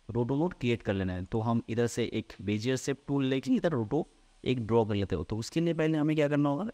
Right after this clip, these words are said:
एक न्यू लेयर को क्रिएट करना है और लेयर को सिलेक्ट करते हुए हमें इधर रोटो को जो है ड्रॉ कर लेना है। ये चीज़ कंपलसरी है, इसको करना ही करना है, नहीं तो आप अगर एक लेयर के अंदर और एक रोटो अगर ड्रॉ कर लेते हैं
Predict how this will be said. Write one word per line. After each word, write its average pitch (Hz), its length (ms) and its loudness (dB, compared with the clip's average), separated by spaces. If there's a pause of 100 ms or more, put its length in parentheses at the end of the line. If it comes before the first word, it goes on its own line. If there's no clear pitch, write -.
एक - 200 -4 (560)
न्यू 147 540 2 (400)
लेयर 127 280 2
को 143 140 -4
क्रिएट 120 300 -2
करना 139 200 2
है 180 120 0
और 113 160 -2
लेयर 110 180 2
को 123 120 -4
सिलेक्ट 123 300 -2
करते 123 240 -2
हुए 135 180 2
हमें 120 280 0
इधर 104 300 2 (140)
रोटो 113 300 0
को 120 160 2
जो 139 80 2
है 185 60 2
ड्रॉ 113 220 2
कर 107 100 -2
लेना 98 180 0
है। - 120 -6
ये 135 80 2
चीज़ 160 300 -4
कंपलसरी 143 540 0
है, 151 100 0
इसको 123 280 -2
करना 110 240 0
ही 135 60 2
करना 131 260 2
है, 139 120 0
नहीं 117 180 -2
तो 127 140 -4
आप 117 240 0
अगर 117 220 2 (160)
एक 127 200 -4
लेयर 139 260 2
के 151 120 -2
अंदर 147 320 2
और 123 140 2
एक 143 100 -4
रोटो 131 340 0
अगर 135 160 0
ड्रॉ 120 220 -2
कर 151 120 -4
लेते 127 240 -2
हैं 160 140 -4